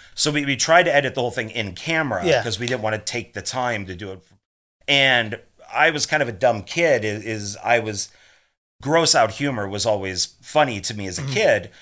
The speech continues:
Speaker 1: So a lot of the stuff that I shot dealt with gross out humor.
Speaker 2: Mm-hmm.
Speaker 1: And then kind of slowly moved into, "Hey, I can make a horror movie,"
Speaker 2: Yeah.
Speaker 1: and, you know, and stuff like that. So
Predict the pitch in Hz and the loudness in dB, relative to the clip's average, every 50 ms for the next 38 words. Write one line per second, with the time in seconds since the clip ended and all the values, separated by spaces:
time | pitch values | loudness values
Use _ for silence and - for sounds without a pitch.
0 | - - _ - - 139 135 123 117 110 127 131 135 123 113 113 - - - 117 | -20 -14 _ -2 0 2 2 0 2 4 4 4 4 4 0 -2 -2 0 0 -2
1 | - - 113 98 95 98 92 - - 139 123 113 101 90 - - 90 87 - - | 0 0 0 0 0 -2 -2 0 2 2 2 2 2 0 -4 -8 -16 -14 -2 2
2 | 127 107 98 92 - 98 101 107 101 95 - - - - - - 90 - 123 107 | 4 4 4 2 -2 -4 -2 -2 -2 -2 -4 -8 -14 -16 -18 -18 -12 -6 -4 -4
3 | 104 95 - 104 87 90 85 - - 139 127 110 90 67 58 - 143 131 120 110 | -2 -2 -2 -4 -4 -6 -6 -4 -4 -4 -4 -4 -8 -10 -10 -10 -10 -10 -12 -14
4 | - _ _ _ _ - 120 117 107 107 101 92 120 110 104 104 101 98 95 - | -18 _ _ _ _ 0 2 2 2 0 0 0 0 0 0 0 -4 -6 -10 -14
5 | _ - - - 120 110 104 87 - - 113 113 104 95 101 98 95 98 98 98 | _ -16 -8 -6 -4 -4 -2 -4 -4 -2 -2 -4 -4 -4 -6 -8 -6 -8 -8 -8
6 | 92 104 107 98 101 95 - - - 107 98 95 92 92 95 92 90 87 117 175 | -8 -10 -10 -10 -8 -8 -8 -6 -6 -6 -8 -8 -8 -10 -12 -14 -10 -6 -2 0
7 | 170 117 107 - - 101 95 87 - 101 123 170 165 151 139 123 110 101 98 85 | 2 2 0 0 -4 -8 -8 -6 -4 -2 0 2 2 2 0 -2 -4 -6 -6 -6
8 | 98 190 165 147 120 90 87 87 87 87 87 85 - - - 113 104 95 95 90 | -2 0 2 2 2 0 -2 -8 -10 -12 -14 -14 -16 -14 -10 -10 -8 -8 -8 -8
9 | 92 90 - - 98 - - 92 85 - 107 98 90 80 65 - - - - 90 | -6 -6 -4 -4 -4 -4 -6 -8 -6 -6 -6 -6 -6 -8 -10 -8 -6 -6 -6 -6
10 | 80 80 | -8 -10